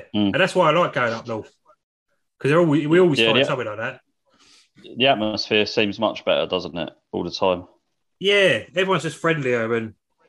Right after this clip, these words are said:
Speaker 2: just out for a laugh. I mean,
Speaker 1: Yeah.
Speaker 2: um, it, it was a funny old place. I mean, we were drinking out of cans in a pub. We don't often do that, do we?
Speaker 1: <laughs>
Speaker 2: <laughs> Bloody hell.
Speaker 1: No.
Speaker 2: Um,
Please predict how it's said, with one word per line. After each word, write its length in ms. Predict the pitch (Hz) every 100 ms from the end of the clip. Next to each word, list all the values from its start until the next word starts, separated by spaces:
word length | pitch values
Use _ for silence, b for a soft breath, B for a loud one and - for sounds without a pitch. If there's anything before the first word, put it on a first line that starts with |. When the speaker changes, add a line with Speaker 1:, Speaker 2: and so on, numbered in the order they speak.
| _
Speaker 2:
just 140 | 151
out 220 | 170 151 -
for 160 | 135
a 40 | 135
laugh. 400 | 135 101 - _ _ _ _ _ -
I 80 | 151
mean, 260 | 170 143 -
Speaker 1:
Yeah. 260 | 95 92 - 147
Speaker 2:
um, 180 | 151 151
it, 300 | 143 127 143
it 80 | 135
was 180 | 127
a 160 | 139 -
funny 200 | - 123
old 180 | 107 107
place. 300 | 127 110 -
I 40 |
mean, 180 | 113 113
we 100 | 120
were 120 | 107
drinking 320 | 135 120 - 107
out 100 | 104
of 40 |
cans 460 | - 147 117 104 110
in 80 | 104
a 20 |
pub. 320 | - 104 - _ _ _ _ _
We 60 | 131
don't 100 | 120
often 220 | 113 -
do 160 | 104 104
that, 180 | - -
do 140 | 127 117
we? 340 | - - 131 - _
Speaker 1:
<laughs> 180 | 139 -
Speaker 2:
<laughs> 60 |
Bloody 240 | - 120 110
hell. 140 | 101
Speaker 1:
No. 520 | 127 - 127 - 139 135
Speaker 2:
Um, 300 | 117 110